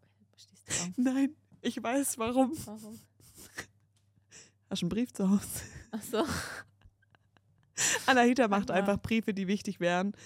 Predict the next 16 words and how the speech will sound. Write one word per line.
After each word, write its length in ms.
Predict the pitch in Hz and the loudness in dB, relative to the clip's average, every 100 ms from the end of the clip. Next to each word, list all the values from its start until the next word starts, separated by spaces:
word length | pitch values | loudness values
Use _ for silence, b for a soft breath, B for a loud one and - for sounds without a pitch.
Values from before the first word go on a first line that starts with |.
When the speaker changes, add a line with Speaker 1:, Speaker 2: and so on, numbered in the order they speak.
| B B | B B
Speaker 2:
wo 100 | 190 | 4
aber 180 | 185 190 | 4 4
möglicherweise 800 | 196 240 262 226 190 170 180 185 | 4 4 4 2 2 2 2 0
ein 80 | |
unangenehmer 600 | 190 254 233 202 190 185 | 2 2 4 2 2 2
Inhalt 380 | 151 214 196 185 | 2 4 4 0
drin 220 | - 208 | 0 0
steht, 160 | 196 214 - | 0 0 6
einfach 260 | 214 277 | 8 6
mal 200 | 247 185 | 4 2
nicht 180 | 202 208 | 2 2
auf. 200 | 151 185 | 4 4
Du 220 | 185 165 151 | 2 -4 -4
bist 340 | 147 - - | -6 -6 0
so 160 | 202 165 | 4 4
erwachsen. 580 | - 104 113 - 151 | 4 0 -2 -6 -10